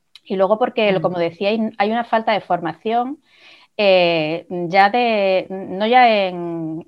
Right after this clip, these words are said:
Speaker 1: en feminismo, ¿no? Podríamos decirlo así, sino, eh, en cómo afecta la violencia, mm, en las personas, bueno, en una violencia continuada. Hablábamos el otro día en prostitución del síndrome, el trastorno de estrés postraumático,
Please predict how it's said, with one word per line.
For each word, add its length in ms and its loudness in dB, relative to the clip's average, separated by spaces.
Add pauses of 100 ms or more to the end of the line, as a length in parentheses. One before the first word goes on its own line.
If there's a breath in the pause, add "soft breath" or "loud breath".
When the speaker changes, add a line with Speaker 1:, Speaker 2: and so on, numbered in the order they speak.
Speaker 1:
en 880 -8
feminismo, 580 -4
¿no? 160 -8
Podríamos 280 -8
decirlo 240 -8
así, 260 -12 (260 loud breath)
sino, 540 -2 (120)
eh, 280 2
en 160 -2
cómo 220 2
afecta 760 0
la 240 2
violencia, 720 -2 (140)
mm, 400 -8 (180)
en 180 -4
las 120 -6
personas, 600 -6
bueno, 260 -12
en 260 -8
una 240 -4
violencia 420 -4
continuada. 720 -4 (320 soft breath)
Hablábamos 400 2
el 60 0
otro 140 -6
día 100 0
en 80 -6
prostitución 640 -4
del 160 -4
síndrome, 680 -4
el 80 -2
trastorno 380 -4
de 60 -2
estrés 240 -8
postraumático, 800 -6